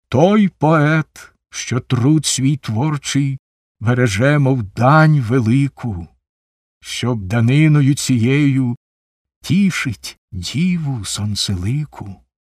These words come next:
дум своїх вславлять владику і кохать її до віку,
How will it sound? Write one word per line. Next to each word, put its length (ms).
дум 500
своїх 720
вславлять 720
владику 840
і 100
кохать 800
її 360
до 160
віку, 720